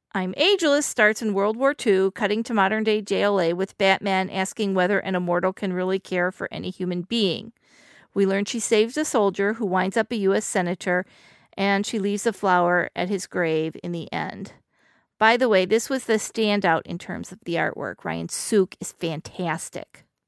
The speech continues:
Golden Age takes us back to the forties, with Diana and Etta Candy stopping a group of female bank robbers. The Wager sees Diana interrogating a crooked lawyer and explaining about the lasso of truth.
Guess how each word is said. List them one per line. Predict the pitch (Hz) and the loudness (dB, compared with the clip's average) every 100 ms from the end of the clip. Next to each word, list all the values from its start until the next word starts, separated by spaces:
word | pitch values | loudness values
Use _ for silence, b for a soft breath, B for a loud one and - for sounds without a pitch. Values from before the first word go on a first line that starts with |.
| _ | _
Golden | - 240 262 | 6 6 6
Age | 247 240 - | 2 0 -2
takes | - 220 - | -2 -2 -2
us | - | -6
back | - 180 - | -2 -2 -2
to | 214 | -6
the | 302 | -6
forties, | - 190 180 190 262 - B B - | 0 2 2 0 -4 -12 B B -2
with | 190 - | -2 2
Diana | 190 180 180 185 226 | 2 2 2 2 0
and | 202 196 | -2 -2
Etta | 202 220 | -2 -4
Candy | - 190 185 214 | -2 -2 0 -2
stopping | - 180 175 214 | -2 0 0 0
a | 226 | -2
group | 202 190 240 | 0 0 0
of | 233 | -2
female | 190 180 208 | 0 2 2
bank | 240 - 170 | 2 0 0
robbers. | 175 - - 294 - - b b b b b - | -2 -2 -2 -4 -8 -18 b b b b b 2
The | 214 | 6
Wager | 196 208 214 269 | 8 8 6 2
sees | 294 233 214 | 0 -2 2
Diana | 226 196 190 208 | 4 4 4 2
interrogating | - 202 208 196 202 196 226 | 0 0 2 2 2 2 2
a | 240 | 0
crooked | - 208 262 | -2 -2 0
lawyer | 226 190 185 185 208 | 4 4 4 2 0
and | - | -2
explaining | 190 190 - 190 196 214 | -4 -4 -4 0 0 0
about | 190 185 185 | 4 4 4
the | 208 | 2
lasso | 185 151 165 - 214 | 2 2 0 -2 -4
of | - | -4
truth. | - 180 175 247 | -4 -2 -2 -6